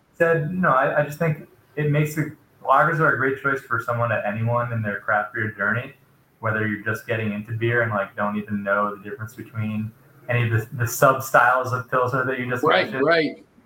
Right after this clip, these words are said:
Speaker 1: Or you're someone like, like me who, who's, like,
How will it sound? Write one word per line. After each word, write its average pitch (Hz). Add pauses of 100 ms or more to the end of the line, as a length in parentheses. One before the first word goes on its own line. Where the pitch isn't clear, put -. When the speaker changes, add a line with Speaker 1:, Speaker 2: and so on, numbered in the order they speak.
(420)
Speaker 1:
Or 143
you're 147
someone 156
like, 151
like 143
me 160
who, 139
who's, 139
like, 135